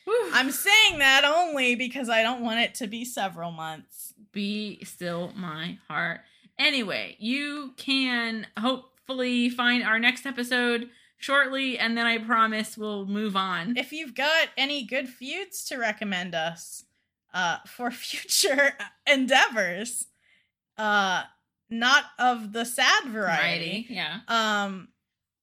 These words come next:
Speaker 2: tell us, uh, 'cause, like, gosh,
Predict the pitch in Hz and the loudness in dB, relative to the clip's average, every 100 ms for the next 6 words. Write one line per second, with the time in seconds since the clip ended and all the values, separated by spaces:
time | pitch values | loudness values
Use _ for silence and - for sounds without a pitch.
0 | _ _ _ _ _ _ - 254 370 427 | _ _ _ _ _ _ -6 -2 0 0
1 | 180 196 - - - - 208 208 202 - | -2 -4 -8 -10 -12 -6 0 0 0 -4
2 | 226 214 185 - - 220 220 214 202 214 | -8 -6 -8 -10 -10 -4 -4 -4 -4 0
3 | 254 214 - | 2 2 -2